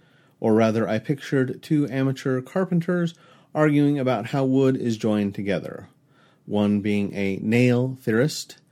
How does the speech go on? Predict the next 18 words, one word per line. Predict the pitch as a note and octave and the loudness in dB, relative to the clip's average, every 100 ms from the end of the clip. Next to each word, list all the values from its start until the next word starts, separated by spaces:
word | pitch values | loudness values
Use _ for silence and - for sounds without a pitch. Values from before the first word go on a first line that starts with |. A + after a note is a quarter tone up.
| _ _ _ | _ _ _
and | A2+ A#2 | 0 0
the | A2 | 2
other | A2 A#2 | 0 -2
a | B2 A2+ A#2 | 0 0 -2
screw | A2+ - - F3+ E3 | -6 -10 0 4 4
theorist. | C3 - F#2+ B1 - - - - _ _ _ - _ _ _ - | 2 -2 -4 -4 -10 -12 -14 -20 _ _ _ -20 _ _ _ -4
Now, | B2 B2+ | 2 4
obviously, | A#2+ A2 G#2+ - A2+ | 4 2 0 0 0
you | A2 | 2
build | G#2 A2+ A2 G#2+ | 2 2 2 2
using | F#2+ G#2+ G#2+ G2+ | 0 -2 0 0
wood | G2 G2 F2+ | 0 0 -2
or | - B2 A#2 | -2 0 0
nails, | F2+ C2 A#1 E2+ G#2+ | -2 -4 -10 -10 -10
but | A2+ A2+ | -8 -8
structures | - D#3 - D3+ C#3 B2+ | -4 -4 -4 -4 -4 -6
out | C3+ C3+ C3 | -6 -6 -6
in | - B2+ A#2+ | -6 -2 -2